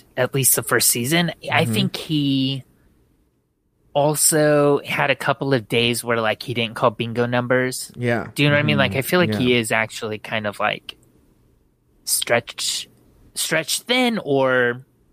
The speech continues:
Speaker 1: maybe, I don't know, this is, quarantine shit is wearing on him. You know, I'm, I'm guessing, but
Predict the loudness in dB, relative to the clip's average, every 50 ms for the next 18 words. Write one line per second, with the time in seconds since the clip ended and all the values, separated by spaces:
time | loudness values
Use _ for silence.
0 | _ _ _ _ _ _ _ _ -10 -8 -4 0 2 2 2 2 2 2 2 2
1 | 0 -2 -2 -2 -2 0 0 2 2 2 0 0 -4 -8 -14 _ -12 -10 -8 -6
2 | -4 -4 -4 -6 -8 -10 _ _ _ _ _ _ _ _ _ _ _ _ -4 0
3 | 0 0 2 0 -4 -4 -2 -2 0 0 -2 -2 -4 -4 -2 0 0 2 0 0
4 | -2 -2 -2 0 0 0 0 -2 -4 -2 0 2 2 4 2 2 0 -2 -6 _
5 | -10 -10 -6 -2 0 0 0 0 -4 -6 -8 -8 -4 -4 -2 -2 -4